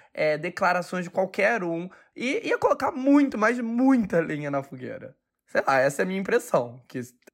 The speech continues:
seria assim. E como é diferente, né, quando são dois <laughs> atores homens. Mas, enfim, tá, é isso que eu tenho pra falar sobre Velozes e Furiosos. O que mais temos de notícias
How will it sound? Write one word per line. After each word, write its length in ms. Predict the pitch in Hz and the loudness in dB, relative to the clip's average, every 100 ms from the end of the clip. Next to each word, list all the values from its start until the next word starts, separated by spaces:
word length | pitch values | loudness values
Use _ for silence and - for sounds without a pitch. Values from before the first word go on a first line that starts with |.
| _ - | _ -18
seria 440 | - 170 151 160 | -4 -2 0 0
assim. 400 | 240 - 139 127 _ _ _ - | 0 -4 -8 -8 _ _ _ -8
E 300 | 165 170 - - | -6 -6 -12 -4
como 160 | 208 247 | 0 0
é 40 | |
diferente, 560 | 294 466 480 208 196 196 | 0 -2 0 0 0 0
né, 240 | 175 - - | 0 -2 -6
quando 240 | 180 165 | -8 -6
são 400 | - 165 170 - | -4 -2 -4 -8
dois 380 | 160 175 170 202 | -8 -2 0 0
<laughs> 20 | |
atores 640 | 202 - 127 180 165 180 147 | -4 -4 -2 -2 -2 -4 -4
homens. 640 | 135 127 131 135 - _ _ - | -4 -4 -10 -14 -20 _ _ -8
Mas, 640 | 170 175 175 170 170 170 | -2 0 2 0 -4 -6
enfim, 460 | 247 - 135 107 95 - 117 | -8 -6 -8 -6 -8 -8 -2
tá, 260 | 160 131 170 | 0 0 -2
é 40 | |
isso 180 | 180 - | -6 -6
que 40 | |
eu 40 | 185 | -6
tenho 120 | 180 | -4
pra 120 | 175 | -2
falar 280 | 180 165 151 | 0 0 0
sobre 680 | 151 156 143 151 147 139 - _ _ _ - | -2 -6 -6 -10 -8 -10 -12 _ _ _ 0
Velozes 320 | 220 165 165 | 2 2 0
e 100 | 190 | 0
Furiosos. 800 | 220 285 185 202 214 339 - - - | 2 4 4 2 -2 -10 -12 -16 -10
O 60 | |
que 160 | - 427 | -4 0
mais 320 | 196 233 285 | 0 0 -4
temos 500 | - 190 240 226 180 | -4 -2 0 -4 -4
de 100 | 196 | -4
notícias 800 | 254 240 - 202 - 220 226 | -4 -6 -10 -14 -14 -14 -14